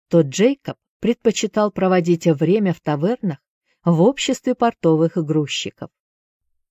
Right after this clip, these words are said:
Разность характеров сыновей в какой-то мере была Джареду на руку. Когда мальчики выросли, он смог найти им обоим место в своей компании.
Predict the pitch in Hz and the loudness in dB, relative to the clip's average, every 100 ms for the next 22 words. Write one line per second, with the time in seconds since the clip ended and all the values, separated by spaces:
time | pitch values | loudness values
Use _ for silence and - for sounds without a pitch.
0 | - 175 165 170 160 - - 170 175 170 | -8 -2 -2 -2 -6 -6 -6 -4 -4 -4
1 | - 165 - - 160 160 185 247 - - | -2 -2 -4 -4 -2 -2 -2 -6 -8 -6
2 | 190 262 254 220 202 254 233 190 202 180 | -4 -2 -2 -2 0 0 -2 0 0 0
3 | 143 170 240 226 214 220 208 156 135 _ | 0 -2 0 -4 -4 -2 -2 -4 -8 _
4 | 151 _ _ _ _ _ 165 147 160 180 | -20 _ _ _ _ _ -6 0 2 2
5 | 247 - 185 170 156 262 180 - 139 - | -2 -8 -4 -2 -2 -2 -6 -10 -12 -14
6 | _ _ _ 196 202 - 240 277 220 214 | _ _ _ 0 0 0 -4 -2 -4 -4
7 | - 220 214 - 170 165 180 160 156 190 | -4 -2 -2 -2 -4 0 0 0 0 -2
8 | 254 - - - 165 160 165 165 165 - | -2 -10 -10 -4 0 0 -2 -4 -6 -6
9 | 156 143 147 | -8 -8 -12